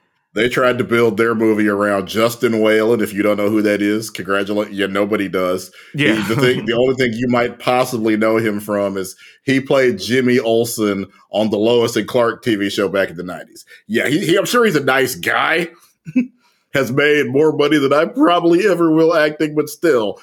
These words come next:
Speaker 1: cannot carry a summer event film. It's
Speaker 2: For sure.
Speaker 1: most, most actors can't. <laughs> You know, there, there are very few of us that, that get to that level.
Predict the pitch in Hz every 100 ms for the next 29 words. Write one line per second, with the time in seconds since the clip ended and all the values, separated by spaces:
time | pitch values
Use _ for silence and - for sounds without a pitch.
0 | _ - 170 156 143 139 - 143 131 120
1 | 117 123 110 107 104 135 131 - 101 78
2 | _ _ _ _ _ _ _ - 95 135
3 | 113 110 120 160 - _ _ 101 110 127
4 | - 123 139 135 - 117 - _ - 151
5 | 175 143 127 123 123 120 120 131 139 143
6 | 139 127 135 135 131 123 113 123 123 123
7 | 135 - 131 120 120 117 92 -